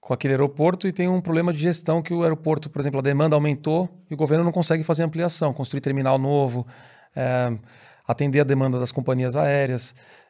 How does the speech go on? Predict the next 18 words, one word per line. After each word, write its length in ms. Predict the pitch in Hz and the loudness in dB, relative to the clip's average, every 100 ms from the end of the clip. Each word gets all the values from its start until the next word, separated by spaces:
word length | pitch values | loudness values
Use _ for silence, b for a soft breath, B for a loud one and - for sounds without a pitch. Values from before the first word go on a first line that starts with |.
| _ | _
e, 280 | 127 175 139 120 - - | -8 -4 -6 -6 -14 -10
e, 40 | 147 | -4
e, 60 | |
enfim, 260 | 156 151 127 | -4 -2 0
o 40 | |
aeroporto 360 | 120 127 147 143 | 0 0 -2 -2
tá 60 | 143 | -2
defasado. 600 | 147 170 151 139 117 110 b b b b _ | 0 0 2 2 2 -4 b b b b _
Então 140 | 180 | -2
o 20 | |
governo 240 | 185 196 196 | 2 2 4
fala 180 | 196 | 4
assim, 220 | 185 - 147 | 4 2 2
"Olha, 160 | 143 | 2
vamos 160 | 127 196 | 2 0
fazer 160 | 180 160 | 0 -2
uma 80 | 151 | -2
concessão, 680 | 135 127 120 143 151 160 | -4 -4 -2 0 0 -2